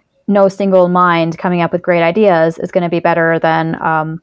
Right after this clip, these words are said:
the emergent benefits that come from putting lots of ideas together and letting them interact with these mechanisms. So, so there's, there, there's a real, um, respect there for kind of these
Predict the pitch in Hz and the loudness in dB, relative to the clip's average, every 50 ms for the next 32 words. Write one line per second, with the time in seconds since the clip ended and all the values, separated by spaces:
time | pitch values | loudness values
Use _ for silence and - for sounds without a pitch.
0 | _ _ - 180 175 170 185 185 190 175 185 180 - - 170 170 170 - 165 156 | _ _ -2 -2 0 0 2 0 0 0 -2 -4 -2 -2 -2 -2 -2 -2 -2 -2
1 | - - - 180 - - - 165 160 160 170 - - 165 156 156 165 - - 170 | -2 -2 -4 -4 -4 -2 -4 -4 -2 -4 -4 -4 -4 -4 -2 -4 -4 -4 -4 -4
2 | 170 165 156 156 160 - 165 175 160 156 160 160 160 - - 165 170 160 160 165 | -2 -2 -2 -2 -2 -4 -4 -4 -2 -2 -2 -2 -2 -4 -4 -4 -4 -2 0 0
3 | 160 160 160 156 - - 156 156 160 160 - _ - 180 175 170 170 175 170 160 | 0 0 0 0 -2 -2 -4 -6 -8 -8 -10 _ -2 -2 0 0 0 0 0 -2
4 | 160 - 175 170 - 185 175 170 - - 170 156 160 170 170 - - 165 156 156 | -2 -2 -4 -4 -2 -2 -4 -4 -4 -8 -12 -10 -6 -6 -6 -6 -6 -8 -8 -8
5 | 160 - _ - - - _ - 190 175 180 175 175 175 - - _ _ _ _ | -10 -10 _ -14 -14 -14 _ -4 -2 0 0 0 0 -4 -10 -18 _ _ _ _
6 | _ _ _ 190 190 202 - 208 202 185 196 185 180 196 196 190 180 180 175 175 | _ _ _ 0 0 0 2 2 2 2 2 2 2 2 4 4 4 4 2 2
7 | - - 170 165 165 160 160 160 170 175 - _ _ _ _ _ _ _ _ - | 0 0 0 0 0 0 -2 -4 -8 -10 -12 _ _ _ _ _ _ _ _ -4
8 | 196 190 - - 220 220 - - 185 170 170 170 - 185 180 180 - 185 170 165 | -4 -2 0 0 -2 -2 0 0 0 0 0 0 -2 -2 -4 -2 -4 -4 -2 -2
9 | 165 160 165 - 185 170 170 170 - - | -4 -4 -4 -4 -2 -2 -2 -4 -6 -14